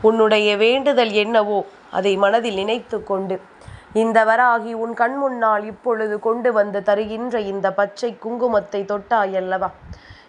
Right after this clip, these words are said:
நீ இந்த பச்சை குங்குமத்தை தொட்டதற்கான பலன் உனக்கு நிச்சயமாக கிடைக்கப் போகின்றது. உன்னோடு நான் இருக்கின்ற இந்த நேரம், நீ விரும்பிய ஒரு நல்ல விஷயம்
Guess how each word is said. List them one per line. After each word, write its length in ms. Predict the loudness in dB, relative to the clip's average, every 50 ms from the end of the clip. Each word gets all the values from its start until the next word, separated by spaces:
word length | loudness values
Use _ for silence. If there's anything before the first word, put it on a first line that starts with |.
| -12 -6
நீ 200 | -4 -2 -2 -2
இந்த 240 | -2 0 0 0 2
பச்சை 380 | 2 2 0 0 -4 -4 -4 -4
குங்குமத்தை 680 | -2 -4 -4 -2 -2 -2 0 0 -2 -2 -2 -6 -6 -4 -4
தொட்டதற்கான 840 | -4 -6 -4 -2 -4 0 0 -2 -2 0 0 2 2 2 2 2
பலன் 340 | 0 2 2 2 0 0 -2 -12 -20 -20 -16 -12
உனக்கு 440 | -4 -2 -2 -2 -2 -4 -8 -8
நிச்சயமாக 880 | -8 -8 -10 -6 -6 -6 -2 0 0 0 2 0 0 -2 -2 -4 -6 -6 -8
கிடைக்கப் 480 | -12 -10 -8 -8 -8 -6 -6 -6 -6 -6
போகின்றது. 580 | -8 -8 -6 -6 -8 -8 -6 -6 -6 -6 -6 -14 -20 -20 -20 _ _ _ _ -20 -20 -20 -20 -20 -20 -20 -20 -12 -4
உன்னோடு 580 | -2 -2 0 0 2 2 4 4 4 4 2 0 0 -2 -8 -18 -20 -20 -12 -4
நான் 280 | 0 2 2 2 2
இருக்கின்ற 600 | 0 -2 -4 -4 -6 -8 -10 -8 -8 -6 -4 -4
இந்த 360 | -4 -4 -6 -6 -2 -2 0
நேரம், 400 | 0 0 -2 -2 -2 -2 -2 -2 -6 -16 -20 -20 -20 -20 -20 -20 -20 -16 _
நீ 240 | -4 -2 -2 -2 -2
விரும்பிய 560 | -2 -2 -2 -2 -2 -2 -4 -2 0 0 0
ஒரு 200 | 2 0 0 2
நல்ல 340 | 2 2 2 2 -2 -2 -4
விஷயம் 460 | -4 -6 -6 -6 -6 -4 -6 -6